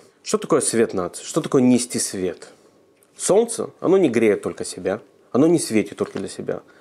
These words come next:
Лампочки в этой комнате, они здесь не только для себя, они освещают всё. Они делают так, что мы видим этот стол,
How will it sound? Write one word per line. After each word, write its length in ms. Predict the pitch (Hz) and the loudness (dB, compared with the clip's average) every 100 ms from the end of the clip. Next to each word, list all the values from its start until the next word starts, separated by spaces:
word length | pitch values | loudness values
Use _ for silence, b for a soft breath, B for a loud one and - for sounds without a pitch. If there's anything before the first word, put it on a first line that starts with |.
| B | B
Лампочки 600 | 117 135 165 156 - - | 4 4 4 0 -4 0
в 80 | 117 | 0
этой 180 | 131 175 | 2 0
комнате, 480 | 175 160 113 - - - - B B B B B | 2 2 0 -4 -14 -14 -18 B B B B B
они 360 | 117 143 160 - - | 0 2 0 -2 -8
здесь 340 | 110 143 - | 0 0 2
не 100 | 143 | 0
только 300 | 143 175 123 | 2 0 0
для 140 | 101 | 0
себя, 340 | - 110 101 98 | -2 -4 -4 -4
они 180 | 110 127 | -2 0
освещают 540 | 123 131 117 127 117 | 0 -2 -2 0 0
всё. 360 | - - 110 90 - B B | 0 -4 -2 -2 -8 B B
Они 200 | - 131 | 0 2
делают 400 | 143 151 151 143 | 4 4 4 2
так, 220 | - 190 - | 0 0 0
что 140 | - | -4
мы 140 | 95 | -2
видим 280 | 92 95 95 | -2 -2 -2
этот 180 | 92 98 | -4 -8
стол, 400 | - 147 151 147 | 0 0 0 -4